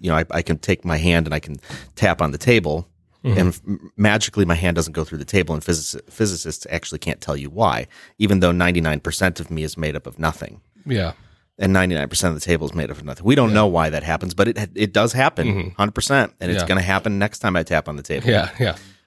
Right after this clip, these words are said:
Speaker 1: So there are things that we cannot change about our existence,
Speaker 2: Mm-hmm.
Speaker 1: and we can discover. I think it's amazing. We have these minds that we can discover and search for why these things exist.
Speaker 2: Yeah.
Speaker 1: And yet there are things that,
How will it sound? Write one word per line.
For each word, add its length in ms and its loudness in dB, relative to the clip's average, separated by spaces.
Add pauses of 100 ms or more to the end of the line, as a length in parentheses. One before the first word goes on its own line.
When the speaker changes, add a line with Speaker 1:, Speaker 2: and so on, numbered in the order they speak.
(200)
Speaker 1:
So 160 2
there 160 4
are 60 4
things 220 2
that 100 2
we 240 2
cannot 600 2
change 500 -2
about 320 0
our 180 -2
existence, 640 -6
Speaker 2:
Mm-hmm. 260 -4 (760)
Speaker 1:
and 120 6
we 80 6
can 120 2
discover. 720 2 (200)
I 120 2
think 140 -4
it's 100 -14
amazing. 340 0
We 140 0
have 160 4
these 120 -6
minds 360 2
that 60 -4
we 100 -8
can 80 -14
discover 640 -4 (280)
and 140 -4
search 440 0
for 180 -2
why 240 0
these 200 -10
things 240 -12
exist. 480 -16
Speaker 2:
Yeah. 180 -6 (640)
Speaker 1:
And 80 6
yet 160 6
there 80 8
are 60 8
things 260 2
that, 200 0